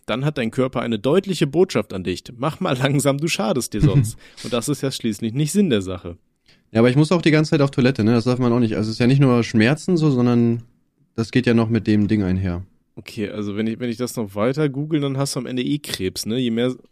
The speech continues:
Speaker 1: Symptome da hinzukommen, ähm
Speaker 2: Ja,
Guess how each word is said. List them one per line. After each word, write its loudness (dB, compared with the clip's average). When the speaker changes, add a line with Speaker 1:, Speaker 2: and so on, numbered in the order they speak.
Speaker 1:
Symptome -4
da 2
hinzukommen, -4
ähm -4
Speaker 2:
Ja, 4